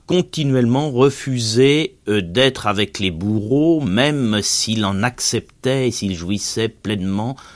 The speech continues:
euh, des privilèges de cette société qui commandait aux bourreaux. Dénoncer le fanatisme, dénoncer la torture, il ne faut pas oublier ces, ces grandes affaires, euh,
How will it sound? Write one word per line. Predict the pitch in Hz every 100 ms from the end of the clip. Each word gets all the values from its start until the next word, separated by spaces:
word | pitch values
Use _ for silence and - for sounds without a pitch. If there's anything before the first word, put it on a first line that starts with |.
| -
euh, | 90 90
des | 73 78 120
privilèges | - 110 95 101 110 127 110
de | 92
cette | 90 - -
société | - 92 - 92 - - 147
qui | - 87
commandait | 95 85 80 71
aux | 65
bourreaux. | 60 60 60 - - _ - - - - -
Dénoncer | 117 117 107 98 110
le | 98
fanatisme, | - 92 85 82 - 104 123 131 98 92
dénoncer | 95 98 92 - 101
la | 90
torture, | 82 87 - - - 92 104 139 127
il | 87
ne | 80
faut | - 82
pas | - 90 85
oublier | 80 80 78 71 82 92 95
ces, | 90 - 76 71 64
ces | - 65
grandes | 62 - 95 92 82
affaires, | 78 - 87 87 104 123 117
euh, | 80